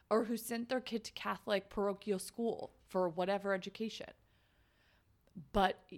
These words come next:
yeah, I think that that's absolutely the issue. We see the same issues in America's police force. There's no requirement that if you, um, are sued in a ni-, a Section nineteen eighty-three lawsuit,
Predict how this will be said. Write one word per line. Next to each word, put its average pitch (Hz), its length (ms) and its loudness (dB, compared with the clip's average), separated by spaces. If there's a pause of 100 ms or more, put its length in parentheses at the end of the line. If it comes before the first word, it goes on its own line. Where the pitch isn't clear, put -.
(140)
yeah, 277 220 0
I - 140 2
think 185 260 -6
that 190 120 -8
that's 190 280 0
absolutely 196 600 0
the 190 160 -4
issue. 175 340 -4
We 220 100 2
see 254 440 0
the 185 120 -4
same 208 800 2 (300)
issues 175 440 0 (160)
in 202 240 2
America's 180 460 -2
police 165 280 -8
force. - 320 -8 (380)
There's 302 260 6
no 403 220 0
requirement 180 800 4 (240)
that 190 160 6
if 185 200 -4
you, 196 460 0 (560)
um, 180 380 6
are 185 140 6
sued 202 640 2 (100)
in 208 100 6
a 196 60 2
ni-, 180 140 2 (100)
a 185 80 6
Section 185 380 2
nineteen 180 340 4
eighty-three 175 600 -2 (180)
lawsuit, 180 640 6